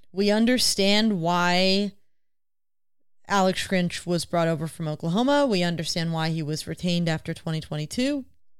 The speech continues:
I am, I am not angry necessarily about those decisions. Uh,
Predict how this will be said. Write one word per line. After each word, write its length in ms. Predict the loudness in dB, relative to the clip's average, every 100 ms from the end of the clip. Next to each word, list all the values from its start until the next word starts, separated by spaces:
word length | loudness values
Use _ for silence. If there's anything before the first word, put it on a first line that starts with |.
| -20 -20 -8
I 120 | 0
am, 420 | 2 2 0 -2 -6 -20 -20 -20 -20 -14
I 580 | 0 2 4 4 2 0 -4 -2
am 240 | 2 2
not 360 | 2 2 0 -2 _ _ _ -20 -20 -20 -6
angry 520 | 0 4 4 4 2
necessarily 840 | 2 -2 -2 -2 0 0 0 -2 -2
about 640 | -2 -2 -2 -4 -6 -10 -10
those 460 | -2 0 0 -2
decisions. 840 | -6 -4 -2 -4 -6 -8 -10 -10 -12 -16 -20 -20 -20 -8
Uh, 500 | -4 -2 -2 -4